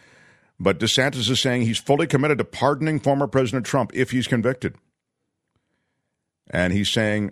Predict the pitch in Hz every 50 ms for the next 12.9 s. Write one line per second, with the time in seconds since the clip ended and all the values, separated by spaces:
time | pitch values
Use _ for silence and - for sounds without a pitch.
0 | _ - 104 110 110 - - 131 120 104 117 101 98 117 131 143 - - 131 107
1 | 127 120 135 175 233 - _ _ _ _ _ - - 101 104 104 104 107 107 107
2 | 104 95 - _ _ _ _ _ _ _ _ _ _ _ _ _ _ _ _ _
3 | _ _ _ _ _ _ _ _ - 107 117 120 107 90 92 113 123 131 131 143
4 | 139 - - - 143 143 123 87 82 87 95 98 92 - 101 95 98 110 92 107
5 | 110 120 104 98 73 65 - _ _ _ _ _ _ _ _ _ _ _ _ _
6 | - - 165 156 143 139 135 131 - _ _ _ _ _ _ _ _ _ _ _
7 | - 139 156 175 165 120 135 123 113 113 117 107 - - - - _ _ _ _
8 | _ _ _ _ _ _ _ _ _ _ _ _ _ _ _ _ _ _ _ _
9 | _ _ _ _ _ _ _ _ _ _ _ _ - - - - 87 _ _ _
10 | _ _ 143 117 - - 92 92 95 85 98 - - 110 98 95 98 90 82 80
11 | _ _ _ _ _ _ _ _ _ _ - - - 82 82 80 80 80 82 80
12 | 78 71 - _ _ _ _ _ _ _ - - 87 110 113 110 104